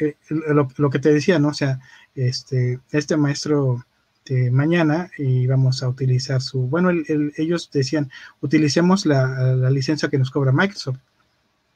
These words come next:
Y si nosotros tenemos instalado una infraestructura donde podemos enviar esa transmisión a Facebook, a Twitch, a,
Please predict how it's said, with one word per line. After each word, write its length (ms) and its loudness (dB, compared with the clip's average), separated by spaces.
Y 160 0
si 140 -2
nosotros 420 0
tenemos 380 -2
instalado 340 -2
una 200 0
infraestructura 640 -2
donde 260 4
podemos 420 0
enviar 340 2
esa 240 0
transmisión 720 4
a 120 -4
Facebook, 640 2
a 160 -2
Twitch, 460 2
a, 640 -2